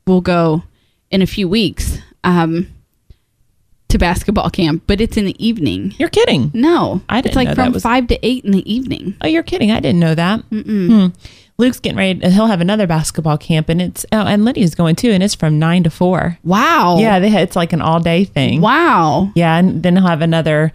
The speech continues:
Speaker 2: then he'll have a baseball camp. I mean, Luke's, like, going, I mean, but that's what
Speaker 1: He's
Speaker 2: he
Speaker 1: busy,
Speaker 2: wants. Yeah,
Speaker 1: right.
Speaker 2: he loves that. That's,
Speaker 1: That's
Speaker 2: that's
Speaker 1: good.
Speaker 2: what, that's he, what he loves to do. And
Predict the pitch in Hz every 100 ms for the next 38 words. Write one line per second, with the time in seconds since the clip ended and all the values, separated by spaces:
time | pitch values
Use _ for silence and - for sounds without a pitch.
0 | - - 196 208 170 151 165 160 165 156
1 | - 175 - 208 214 233 349 - 185 139
2 | 175 175 170 160 - 190 180 175 196 214
3 | 180 277 208 202 233 165 - 156 285 180
4 | - - - 226 196 170 143 147 139 101
5 | - 160 - 208 - 190 175 147 135 -
6 | 156 160 - - 156 156 147 135 - 143
7 | 139 147 151 131